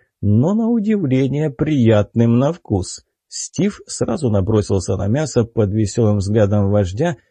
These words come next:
вновь извлекшего на белый свет трубку и быстро и профессионально раскурившего ее. Вскоре их разговоры уже перешли в практическую плоскость.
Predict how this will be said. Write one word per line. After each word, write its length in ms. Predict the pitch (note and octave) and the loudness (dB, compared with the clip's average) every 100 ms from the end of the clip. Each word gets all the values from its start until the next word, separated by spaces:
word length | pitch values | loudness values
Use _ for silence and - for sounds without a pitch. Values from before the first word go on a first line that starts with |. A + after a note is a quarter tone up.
| _ | _
вновь 480 | A#2 G#2+ C3+ G3+ - | 0 2 2 0 -4
извлекшего 800 | - C3 B2 - - - - - | -4 -2 -2 -2 -6 -6 -6 -2
на 160 | A#2 G#2 | 0 2
белый 260 | A2 G#2 | 2 2
свет 380 | G2+ - G2 F2+ _ | 2 0 0 0 _
трубку 500 | - E3+ - D3 C3 _ - | -4 -4 -4 -2 -4 _ 0
и 120 | A2 | 2
быстро 640 | F#2 E2 D3 F#3 - D#3+ | 2 2 0 0 -4 -6
и 180 | D#3+ G3 | -4 -4
профессионально 1160 | - A#2+ G2+ A2 F#2 - G2+ G#2+ A#2+ A#2 G#2+ G#2 | -4 -6 -4 -4 -4 -4 -4 -2 0 2 2 2
раскурившего 840 | G#2 - - C#3+ C3 F#2 - G2 | 0 -2 -4 0 0 0 -2 -2
ее. 380 | G2 G#2 G#2 F2 - _ _ _ _ | 0 2 0 0 -6 _ _ _ _
Вскоре 380 | - - A#3+ G3 | -18 -2 0 2
их 260 | C3 G#2+ | 2 2
разговоры 760 | A2 G2 F2 F#2+ D#3 G3+ F3+ C#3+ | 2 2 2 0 2 0 -2 -4
уже 360 | - C#3 D3 A3+ | -4 -4 -2 -4
перешли 680 | - F#3+ F3+ D3 - B2+ E3 | -2 -4 -4 -4 -4 -2 -4
в 140 | _ | _
практическую 1120 | - B2 D3+ - - A#2 - A#2 - A#2 B2 B2 | -2 -2 -2 -6 0 0 2 -4 -2 2 2 2
плоскость. 800 | C3+ G#2+ E2 - - - - | 2 2 2 -4 -10 -10 -20